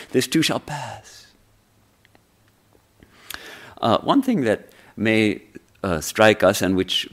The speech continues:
some people may object to, is that, you know, this is, sounds so boring, repeating the, the same word over, the name of God, repeating it over and over. How boring, how repetitive. Why would you want to do that? Um,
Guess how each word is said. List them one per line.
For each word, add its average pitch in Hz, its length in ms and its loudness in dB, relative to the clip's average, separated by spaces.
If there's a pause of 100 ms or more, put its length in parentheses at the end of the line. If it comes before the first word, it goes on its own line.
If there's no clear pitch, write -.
some 101 240 -4
people 101 220 0
may 101 120 2
object 98 400 2
to, 101 140 2
is 101 80 -2
that, - 140 -2 (440)
you - 80 -12
know, - 80 -16
this - 240 -8
is, 285 160 -6 (240)
sounds 262 320 -4
so 294 120 0
boring, 104 720 8
repeating 139 500 0
the, 120 100 2
the 104 260 -2
same 123 440 0
word 120 500 2
over, 120 320 0
the 104 120 -2
name 107 300 2
of 123 140 0
God, 117 220 6
repeating 135 380 0
it 117 60 2
over 131 220 4
and 127 80 2
over. 131 200 0 (260)
How 226 120 2
boring, 214 520 8
how 131 100 2
repetitive. 208 840 -2 (220)
Why 160 220 10
would 240 200 0
you 196 80 2
want 202 180 6
to 202 60 2
do 202 220 -2
that? 90 300 -2 (1700)
Um, 71 520 -4